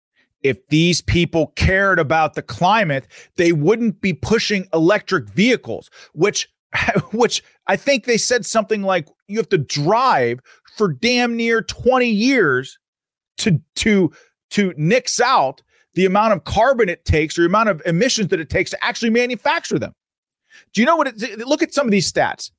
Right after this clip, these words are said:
To manufacture an electric ve-, e-, each electric auto battery, you must produce twenty-five thousand pounds of brine for the lithium, thirty thousand pounds of ore for the cobalt,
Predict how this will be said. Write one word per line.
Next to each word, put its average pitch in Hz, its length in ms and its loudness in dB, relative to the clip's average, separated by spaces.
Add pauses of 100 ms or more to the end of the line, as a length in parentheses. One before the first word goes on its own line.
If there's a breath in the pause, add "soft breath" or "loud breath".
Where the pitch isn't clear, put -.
(160)
To 160 80 0
manufacture 170 880 0 (320 soft breath)
an 139 80 -2
electric 147 360 0
ve-, 139 320 0
e-, 139 300 -4
each 208 320 0
electric 175 560 0 (240)
auto 143 320 2
battery, 90 460 -6 (300 soft breath)
you 202 420 2
must 160 320 -2
produce 143 340 0
twenty-five 170 760 0 (120)
thousand 151 500 0
pounds 131 380 -2
of 131 160 -4
brine 113 580 0
for 135 100 -4
the 120 80 0
lithium, 113 500 -4 (380 soft breath)
thirty 202 440 0
thousand 170 520 0
pounds 139 400 -2
of 131 180 -2
ore 139 300 2
for 131 140 -6
the 127 120 -6
cobalt, 95 540 -2